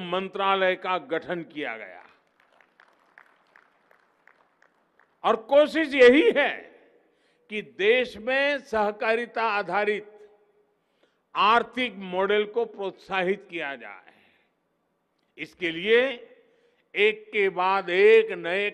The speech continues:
कदम उठाए जा रहे हैं। हमारा प्रयास है कि सहकारी समितियां को, संस्थानों को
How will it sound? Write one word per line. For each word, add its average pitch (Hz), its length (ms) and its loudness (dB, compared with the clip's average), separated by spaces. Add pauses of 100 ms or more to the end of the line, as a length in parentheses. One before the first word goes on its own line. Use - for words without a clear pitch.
कदम 240 380 -4
उठाए 202 420 -4
जा 165 180 -8
रहे 139 140 -14
हैं। 101 260 -20 (1500)
हमारा 226 320 0
प्रयास 254 540 4
है 269 220 2 (1000)
कि 294 160 -6
सहकारी 262 760 -2
समितियां 262 640 -4
को, 285 200 -2 (1080)
संस्थानों 240 760 2
को 294 180 2